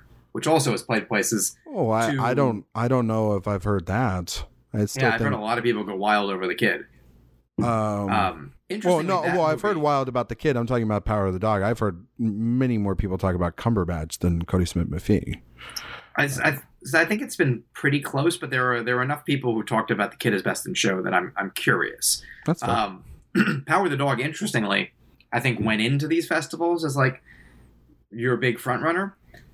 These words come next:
Speaker 1: and not that I think it matters yet, but the fact that some people have disliked it is almost helpful to me. That it's not gonna just be the anointed, like, "Oh,
Speaker 2: Yes.
Speaker 1: it, it's Netflix's
Speaker 2: Mm.
Speaker 1: movie, it's Jane Campion." Like, there's enough people who are like,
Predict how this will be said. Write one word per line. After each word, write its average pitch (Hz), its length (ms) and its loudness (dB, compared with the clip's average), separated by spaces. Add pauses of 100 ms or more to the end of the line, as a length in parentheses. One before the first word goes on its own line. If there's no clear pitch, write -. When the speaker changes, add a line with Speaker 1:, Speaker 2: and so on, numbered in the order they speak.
(300)
Speaker 1:
and 117 800 0 (260)
not 160 280 0
that 254 100 -2
I 196 60 0
think 160 200 -2
it 98 100 -2
matters 123 420 0
yet, 208 260 -4 (320)
but 135 100 -2
the 131 80 -2
fact 135 300 2
that 123 160 0
some 120 220 -2
people 131 300 0
have 117 340 -2
disliked 120 460 0
it 190 100 0
is 123 100 0
almost 156 320 -2
helpful 123 400 -2
to - 80 -8
me. - 180 -4 (720)
That 127 140 0
it's 120 140 -4
not 123 240 0
gonna 113 160 -2
just 113 180 -4
be 113 120 2
the 104 120 2
anointed, 101 600 -2
like, 101 320 -4
"Oh, 151 420 0
Speaker 2:
Yes. - 460 -6
Speaker 1:
it, 127 120 4 (220)
it's 139 180 -2
Netflix's 151 460 2
Speaker 2:
Mm. 135 60 0
Speaker 1:
movie, 135 300 2
it's 120 140 -4
Jane 165 240 0
Campion." 139 460 -2
Like, 117 160 2
there's 127 160 -2
enough 135 220 0
people 117 200 0
who 117 60 0
are 117 60 0
like, 113 260 0